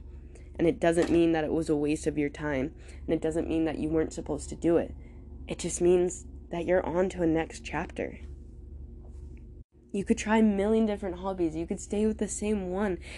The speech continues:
At the end of the day, we all have so, we all have different life paths. And what works for me might work for you,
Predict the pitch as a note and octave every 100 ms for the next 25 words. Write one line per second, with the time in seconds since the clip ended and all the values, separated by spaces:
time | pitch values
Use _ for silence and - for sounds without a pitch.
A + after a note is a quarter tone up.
0 | - - G3 F#3 A#3+ A3+ A3 F3 G3 G3+
1 | G3+ F3 - F3+ A3 - A#3 A3 - F#3+
2 | G3+ G#3+ - - G3+ G3 F#3 G#3+ A3+ G#3
3 | G3 F#3+ F#3+ E3 E3+ - - C#3+ - -
4 | - - - - F#3+ F#3 A#3+ B3+ A#3+ -
5 | A3+ G#3 G#3+ G#3+ - - - - F3+ E3
6 | - C3+ - A2 - -